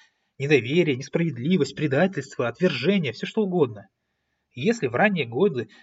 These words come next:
вы чувствовали себя отверженным, если вам казалось, что, э, вы всем в тягость, вы обуза, что вас не принимают таким, какой,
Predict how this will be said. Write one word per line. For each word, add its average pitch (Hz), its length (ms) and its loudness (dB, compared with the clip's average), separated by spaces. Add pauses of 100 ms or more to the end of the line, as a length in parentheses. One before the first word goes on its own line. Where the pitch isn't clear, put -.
(100)
вы 139 220 -2
чувствовали 180 340 -4
себя 135 300 -2
отверженным, 127 720 -2
если 170 240 -6
вам 190 140 0
казалось, 160 320 2
что, - 280 -4 (440)
э, - 440 -10
вы 185 180 0
всем 196 300 -2
в - 80 -16
тягость, 175 600 2
вы 143 180 0
обуза, 160 580 -2
что 123 300 -4
вас 151 260 -2
не 160 140 -6
принимают 180 420 -2
таким, 170 320 -4
какой, 165 380 -4